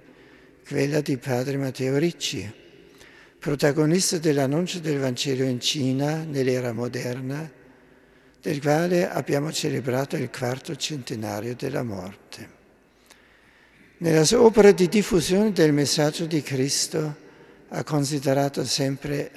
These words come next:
la persona, il suo contesto culturale e filosofico, i suoi valori, il suo linguaggio,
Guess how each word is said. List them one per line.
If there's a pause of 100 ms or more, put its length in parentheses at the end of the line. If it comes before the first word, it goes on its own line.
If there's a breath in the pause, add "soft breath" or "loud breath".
(120)
la
persona, (1120 soft breath)
il
suo
contesto
culturale
e
filosofico, (580 soft breath)
i
suoi
valori, (520 loud breath)
il
suo
linguaggio,